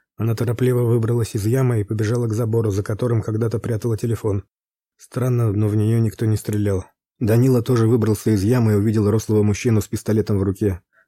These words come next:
За ним бежали двое других, оба с автоматами. Преследователи могли открыть огонь в любой момент. Мужчина бежал быстро, но тяжело. Сказывался возраст, да и почва под ногами была зыбкая.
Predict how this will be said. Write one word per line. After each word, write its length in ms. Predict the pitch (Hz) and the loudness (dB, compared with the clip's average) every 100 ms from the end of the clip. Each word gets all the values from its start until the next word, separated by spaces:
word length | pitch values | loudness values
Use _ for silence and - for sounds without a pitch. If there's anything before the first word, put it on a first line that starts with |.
| - | -4
За 160 | 95 | 0
ним 180 | 107 117 | 2 2
бежали 300 | 110 110 113 | 2 2 2
двое 260 | 104 110 110 | 2 2 2
других, 380 | 104 104 113 117 | 0 0 0 -2
оба 160 | 104 | -2
с 80 | - | -4
автоматами. 640 | - 110 107 95 98 95 - _ _ _ | -4 0 0 0 -2 -4 -6 _ _ _
Преследователи 640 | 101 92 123 117 110 113 | -4 -2 0 0 0 2
могли 280 | 107 104 113 | 2 2 0
открыть 360 | 110 - 113 113 | 0 -2 -2 -2
огонь 240 | 104 113 | 0 0
в 60 | 104 | 0
любой 240 | 104 107 | 0 0
момент. 460 | 107 104 98 95 _ _ _ _ _ | 2 2 0 -4 _ _ _ _ _
Мужчина 380 | 107 104 131 120 | -6 -2 0 2
бежал 280 | 113 113 117 | 2 2 2
быстро, 320 | 117 117 107 | 0 -2 -2
но 120 | 110 | 0
тяжело. 460 | 104 104 110 104 90 _ _ _ _ _ | 0 0 0 0 -4 _ _ _ _ _
Сказывался 580 | _ - 117 117 113 - | _ -2 0 2 0 0
возраст, 420 | 113 127 113 98 - | 2 2 2 -2 -4
да 120 | 110 | -2
и 80 | 110 | 0
почва 340 | 117 117 117 | 0 -2 -2
под 160 | 101 101 | -4 -2
ногами 320 | 107 104 117 | -2 0 0
была 260 | 107 101 107 | 0 -2 -2
зыбкая. 540 | 98 104 - 101 90 | -2 -4 -4 -6 -6